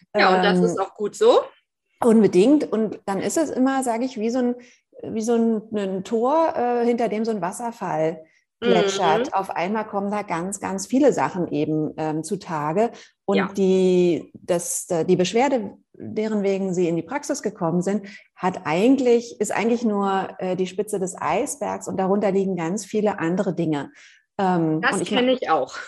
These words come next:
Speaker 2: Ja, und
Speaker 1: <laughs>
Speaker 2: vor allen Dingen eben auch, ähm, auch,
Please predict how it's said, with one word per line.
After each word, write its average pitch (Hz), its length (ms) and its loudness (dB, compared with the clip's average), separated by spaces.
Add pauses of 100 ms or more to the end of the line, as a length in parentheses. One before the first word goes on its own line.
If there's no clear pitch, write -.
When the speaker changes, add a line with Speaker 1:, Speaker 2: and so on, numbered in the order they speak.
(140)
Speaker 2:
Ja, 175 440 2
und 208 180 2
Speaker 1:
<laughs> 202 220 0
Speaker 2:
vor 214 160 0
allen 214 320 4
Dingen 240 180 0
eben 214 300 0
auch, 180 500 -8
ähm, 160 480 -4 (220)
auch, - 360 -8